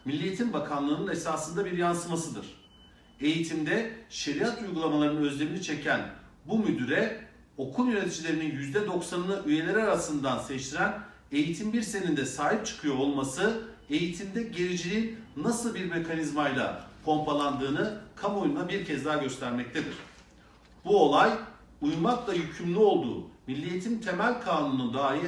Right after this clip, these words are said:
hazmedemeyen bir şahsın bile müdür yapılabildiğini ortaya koymuştur. Çünkü öğretmenlere gönderilen hadsiz talimatta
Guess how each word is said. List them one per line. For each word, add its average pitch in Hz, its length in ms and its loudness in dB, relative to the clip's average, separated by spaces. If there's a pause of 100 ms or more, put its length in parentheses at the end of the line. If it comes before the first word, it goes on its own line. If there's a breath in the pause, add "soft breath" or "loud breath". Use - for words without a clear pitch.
(160)
hazmedemeyen 165 720 0
bir 165 120 -4
şahsın 185 720 0 (260 loud breath)
bile 156 160 0
müdür 143 320 0
yapılabildiğini 143 960 -2 (160)
ortaya 147 420 0
koymuştur. - 460 -8 (520 loud breath)
Çünkü 214 640 0 (100)
öğretmenlere 175 640 2
gönderilen 165 640 0 (100)
hadsiz 156 460 -4
talimatta 131 840 -2